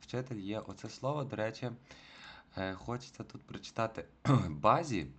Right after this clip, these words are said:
тому що я вам казав, що якщо у зажата, то вона читається як а наближено. Але слово «зайнятий» читається як busy просто, це виняток. <clears throat> Тому тут будемо читати busy.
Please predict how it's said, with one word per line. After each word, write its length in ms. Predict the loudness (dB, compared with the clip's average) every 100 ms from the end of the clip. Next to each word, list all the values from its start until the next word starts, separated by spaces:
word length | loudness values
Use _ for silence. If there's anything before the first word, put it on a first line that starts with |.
| -10
тому 220 | -4 -4
що 120 | -2
я 120 | -2 -2
вам 180 | -4
казав, 360 | -8 -4 -2 -2
що 140 | -6
якщо 460 | -10 -10 -4 -4 -4 -6
у 140 | -4
зажата, 680 | -4 -6 -6 -6 -6 -6 -8 -10 -18 -20
то 60 | -14
вона 240 | -10 -8 -10
читається 580 | -10 -8 -8 -10 -14 -14
як 260 | -14 -10 -2
а 180 | 0 0
наближено. 600 | -6 -6 -6 -4 -4 -6 -12 -20 -20 -20 -20 -20 -20 -18 -18 -18
Але 220 | -6 -4 -2
слово 340 | 0 2 2
«зайнятий» 580 | 2 0 0 -6 -6 -6
читається 500 | -6 -6 -6 -4 -6
як 160 | -6
busy 420 | -6 0 2 2 -4
просто, 420 | -6 -8 -8 -12
це 140 | -6 -4
виняток. 600 | -4 -6 -8 -8 -10 -10 -20 -20 -20 -12 0
<clears throat> 440 | 0 0 -6 -10
Тому 240 | -6 -6 -6
тут 220 | -8 -6
будемо 260 | -6 -6
читати 360 | -10 -14 -14 -12
busy. 320 | -10 -10 -12